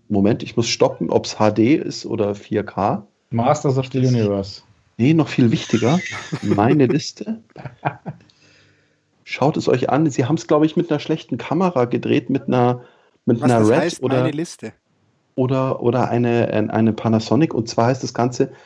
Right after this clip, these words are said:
Speaker 3: Also.
Speaker 1: Die außergewöhnlichen Häuser der Welt.
Speaker 3: Mhm.
Speaker 1: Die außergewöhnlichen Häuser der Welt. Und es sind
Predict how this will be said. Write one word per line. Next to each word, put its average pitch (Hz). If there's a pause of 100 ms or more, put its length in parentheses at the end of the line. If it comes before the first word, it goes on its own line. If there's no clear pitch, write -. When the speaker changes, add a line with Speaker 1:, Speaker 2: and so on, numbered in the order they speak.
(180)
Speaker 3:
Also. 120 (260)
Speaker 1:
Die -
außergewöhnlichen 165
Häuser 151
der 127
Welt. 117 (1300)
Speaker 3:
Mhm. 110
Speaker 1:
Die 117
außergewöhnlichen 131
Häuser 120
der 117
Welt. 107
Und 101
es 110
sind 127